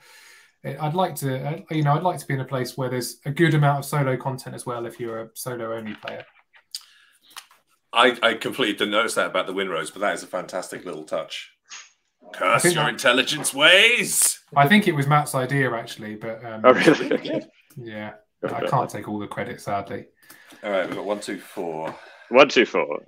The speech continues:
Speaker 3: Uh, while we're thinking, Tantorus asks, "If one starts from a double island and combines starting hex and movement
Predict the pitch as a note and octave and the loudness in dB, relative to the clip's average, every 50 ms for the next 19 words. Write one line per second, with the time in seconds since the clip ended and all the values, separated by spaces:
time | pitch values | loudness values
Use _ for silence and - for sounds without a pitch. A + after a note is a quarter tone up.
0 | _ _ _ _ - - F#2+ F#2 F2 F2 F2 F2+ F#2+ G2+ A#2 A#2+ A#2+ A#2 A2+ A2 | _ _ _ _ -2 2 4 6 6 8 6 6 6 6 8 10 10 10 10 8
1 | G#2+ G#2 G2+ G2+ G2 - - - A#2 G#2 F#2+ - F2 F2+ F#2 - - A2+ A#2 A2+ | 8 6 4 4 2 2 0 0 0 0 0 0 -2 -2 -2 -2 -2 -2 -2 -2
2 | - - A2 G#2 G2+ G2 F#2 F2 - - - - - - - G#2 F#2 F2 D#2 - | -2 -2 -2 -2 0 -2 -2 -4 -6 -8 -14 -16 -10 -4 -2 0 0 0 -2 -4
3 | - - A#2 A#2+ - D3 D3 C#3+ - - - C#3 C3 - - - A#2 A2 C#3 D3+ | -6 -6 -4 0 4 4 4 4 4 6 6 6 6 6 4 -4 0 4 6 6
4 | D3 A2+ G2+ F#2+ F#2 F#2 F#2 F2+ F#2 - - F#2+ F#2 G2+ G2+ G2+ G2 - - A#2+ | 8 8 6 6 4 2 -2 -4 -6 -10 -8 -4 0 0 0 0 -2 -4 -2 0
5 | A#2+ A#2 A#2 A2 A2 G#2+ G#2 - G#2+ G#2 G2+ G2 F2+ F#2 F2+ E2+ - | 0 0 0 0 -2 -2 -4 -4 -6 -4 -2 -2 -2 -4 -6 -10 -10